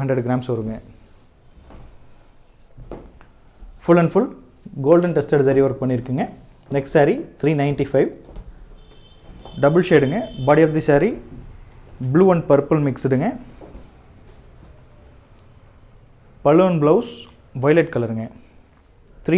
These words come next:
நைன்டி ஃபைவ் saree code. இந்த saree பொறுத்த வரைக்கும் ஒரு ரூபா silver saree புட்டாவும் ஒரு ரூபா gold saree புட்டாவும் ஆல்டர்னேட்டிவாக saree ஃபுல்லாமே வருங்க. Inner லேயருக்கு மட்டும் வராதுங்க. சிக்ஸ் தௌசண்ட் த்ரீ ஹண்ட்ரடுக்கு all over India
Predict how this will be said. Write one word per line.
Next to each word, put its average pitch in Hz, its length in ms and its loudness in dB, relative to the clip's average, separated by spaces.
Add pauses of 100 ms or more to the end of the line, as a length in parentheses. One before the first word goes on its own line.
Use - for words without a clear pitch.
நைன்டி 151 300 -2
ஃபைவ் 147 220 2
saree 135 280 2
code. 175 160 -2 (2250)
இந்த 160 180 -2
saree 165 220 6
பொறுத்த 143 220 0
வரைக்கும் 196 280 -4 (220)
ஒரு 143 100 0
ரூபா 170 220 4
silver 151 260 4
saree 143 160 4
புட்டாவும் 135 360 2
ஒரு 147 100 2
ரூபா 151 200 4
gold 139 220 2
saree 131 180 2
புட்டாவும் 135 380 -2
ஆல்டர்னேட்டிவாக 143 500 0
saree 139 260 2
ஃபுல்லாமே 135 360 0
வருங்க. 127 240 -2 (960)
Inner 170 260 4
லேயருக்கு 143 320 2
மட்டும் 135 260 -4
வராதுங்க. 123 360 -2 (3250)
சிக்ஸ் 156 220 -10
தௌசண்ட் 165 280 2
த்ரீ 160 140 -2
ஹண்ட்ரடுக்கு 143 360 0
all 147 120 4
over 147 160 4
India 160 160 2